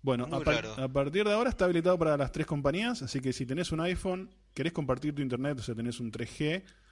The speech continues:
Speaker 1: querés compartirlo, hacer un hotspot con tu, con tu propio celular, lo vas a poder hacer. L-, eh, por ahí, eh, algunos te dicen que apagues el teléfono, otros te dicen que restaures. A mí me funcionó,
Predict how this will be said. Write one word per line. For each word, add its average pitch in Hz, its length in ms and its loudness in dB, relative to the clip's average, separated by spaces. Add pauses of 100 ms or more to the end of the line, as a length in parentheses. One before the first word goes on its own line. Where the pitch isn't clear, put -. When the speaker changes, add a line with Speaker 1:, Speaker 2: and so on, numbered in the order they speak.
(260)
Speaker 1:
querés 131 160 -2
compartirlo, 131 480 -2
hacer 127 200 -2
un 117 160 -2
hotspot 156 520 -4
con 113 240 -4
tu, 107 520 -6
con 104 160 -14
tu 107 120 -12
propio 135 300 -2
celular, 123 380 -2
lo 143 100 0
vas 131 140 -2
a 123 60 -2
poder 117 180 -2
hacer. 113 360 -4 (460)
L-, 156 240 -2 (140)
eh, 156 400 -2 (180)
por 170 140 4
ahí, 262 340 0 (460)
eh, 147 320 -8 (580)
algunos 175 300 0
te 170 80 0
dicen 151 160 -2
que 139 60 0
apagues 135 220 0
el 135 80 -4
teléfono, 139 460 0
otros 127 160 -2
te 131 80 -4
dicen 131 160 -4
que 117 80 -4
restaures. 127 500 -2
A 151 60 0
mí 208 140 -2
me 233 160 0
funcionó, 185 840 -2